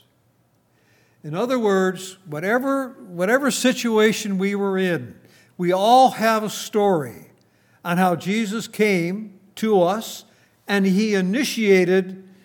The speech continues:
he, he, he initiated his response to us. He knocked on our door of our heart, and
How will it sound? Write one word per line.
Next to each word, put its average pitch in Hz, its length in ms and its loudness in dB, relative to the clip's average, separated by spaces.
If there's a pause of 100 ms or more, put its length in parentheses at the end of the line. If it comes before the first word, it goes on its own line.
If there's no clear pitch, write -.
(760)
he, 214 180 -4
he, 214 280 -10
he 214 220 -4
initiated 233 720 -4 (280)
his 220 800 0 (480)
response 190 500 -6
to 202 220 -6
us. 180 540 -12 (680)
He 185 160 0
knocked 180 460 0
on 214 260 -2
our 226 240 0
door 190 360 0
of 202 80 -4
our 220 160 -2
heart, 165 520 -8 (1500)
and 190 520 0